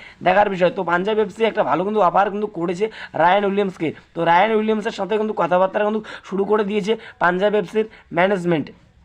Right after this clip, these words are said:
তো এরপরে যে আপডেটটা দেবো তোমাদেরকে, গুরুত্বপূর্ণ আপডেট ইবিএফসিকে নিয়ে। তো ইবিএফসি একজন সেরা বিদেশি প্লেয়ারকে সই করালো পরের সিজনের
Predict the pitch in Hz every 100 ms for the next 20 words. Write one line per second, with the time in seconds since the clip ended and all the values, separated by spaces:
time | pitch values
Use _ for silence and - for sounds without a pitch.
0 | _ _ _ 190 185 196 240 247 247 220
1 | 220 190 208 214 214 208 202 208 202 208
2 | 190 214 202 214 214 175 185 208 180 185
3 | 202 - 202 208 214 220 - - - 196
4 | 202 226 - 233 202 214 190 214 185 185
5 | 202 220 233 - - - 208 220 202 233
6 | - - - - 214 226 190 202 208 226
7 | 226 - - 175 220 - 196 214 220